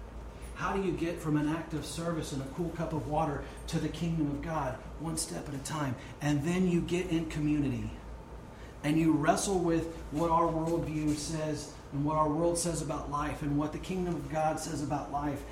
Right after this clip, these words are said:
And then you put all that together and you grow in community and you grow in faith, and then you share that hope with others. Because presently, those without Christ are dead in their sin.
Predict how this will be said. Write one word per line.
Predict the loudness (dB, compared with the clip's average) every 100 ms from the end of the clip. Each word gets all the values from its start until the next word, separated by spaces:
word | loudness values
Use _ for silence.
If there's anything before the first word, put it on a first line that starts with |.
| -12 0
And | 4
then | 6
you | 4
put | 0 0
all | 2
that | 0
together | -2 -2 0 0 2
and | 4
you | 4
grow | 2 2 2 2
in |
community | 0 0 0 2 4
and | 6
you | 4
grow | 4 2 2
in | 2
faith, | 0 0 0 0 -4 -6
and | 2
then | 4 6
you | 4
share | 2 0 2
that | 2
hope | 2 -2 -2
with | -2 -2
others. | -2 -6 -8 -10 -10 -10 -10 -12 -10 -10 -12 -14 -14 -14 -14 -14 -8 -4
Because | -2 -4
presently, | -4 -2 0 0 2 2 2 -4 -6
those | 2 4 4 2
without | 0 2 2 0
Christ | 0 2 2 0 -2 -6 -10 -12 -14 -6
are | 0 0
dead | 2 2 2
in | 4 2
their | 2
sin. | -2 0 0 0 -4